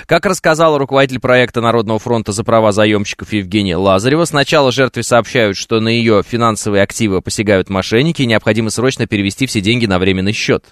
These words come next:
В кавычках «временный счёт». Уточняют адрес электронной почты и присылают туда фейковые письма из банка. Там указаны реквизиты «резервного», в кавычках, счёта, на котором якобы все средства будут в безопасности.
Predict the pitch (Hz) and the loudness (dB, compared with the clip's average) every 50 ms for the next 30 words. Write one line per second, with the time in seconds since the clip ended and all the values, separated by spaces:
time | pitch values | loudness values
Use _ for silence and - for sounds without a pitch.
0 | _ _ _ _ _ - 101 98 87 - - _ _ - 82 76 76 71 69 - | _ _ _ _ _ -6 -4 -4 -4 -6 -8 _ _ -8 -8 -6 -6 -8 -10 -10
1 | - - - _ _ - - - - - - - - - - 160 160 - 175 170 | -12 -14 -14 _ _ -20 -20 -16 -14 -14 -14 -14 -10 -2 -2 0 2 2 2 0
2 | - - 185 175 156 139 - 151 143 139 127 113 117 - - 123 123 - - 123 | 0 0 0 2 2 2 2 2 2 2 2 0 -4 -4 -4 -4 -4 -4 -2 -2
3 | 123 120 117 113 101 - 113 113 113 - - 165 156 - 131 120 - 117 117 123 | 0 0 0 -2 -2 -2 -2 -2 -2 0 0 0 0 0 -2 -2 0 2 4 4
4 | 127 - - 120 117 113 - - 120 117 98 - 104 104 101 95 - 107 101 - | 4 2 0 0 0 0 0 0 0 -2 -2 -2 -2 -2 -2 -2 -2 -4 -6 -4
5 | 113 110 113 117 123 127 151 147 123 101 90 - - - - 131 135 131 117 92 | -2 -2 -2 -2 -2 0 2 2 2 0 -2 -6 -10 -2 0 2 2 2 0 -4
6 | - - 123 123 - 139 127 113 101 107 101 101 117 123 - 131 131 127 113 113 | -8 -10 -10 -2 2 2 2 2 0 -2 -2 -2 -2 -2 0 0 -2 0 0 -2
7 | 104 - 92 78 - - _ - 110 131 139 135 127 139 131 - 85 76 71 67 | -4 -2 -2 -4 -4 -6 _ 0 2 2 2 4 4 2 2 2 0 -4 -8 -10
8 | 65 - - - 98 87 78 - - - - - - _ _ _ _ _ - - | -12 -8 -4 -2 -2 -2 -4 -6 -10 -14 -18 -18 -20 _ _ _ _ _ -4 0
9 | - 139 131 123 - 185 208 185 151 - 131 - 160 151 143 135 120 120 120 123 | 2 2 2 2 2 2 0 0 0 0 0 2 2 0 0 -2 -4 -6 -2 0
10 | 143 143 147 - 165 165 170 156 - 135 123 - 127 131 135 - - 120 113 120 | 2 2 2 0 -4 -4 -4 -4 -4 -4 -4 0 0 -2 0 0 -2 -4 -4 -6
11 | 113 107 107 101 110 101 113 107 - 98 80 71 - - 76 - - 87 80 | -8 -10 -10 -10 -2 0 0 0 2 0 -4 -4 -6 -8 -12 -8 -6 -6 -6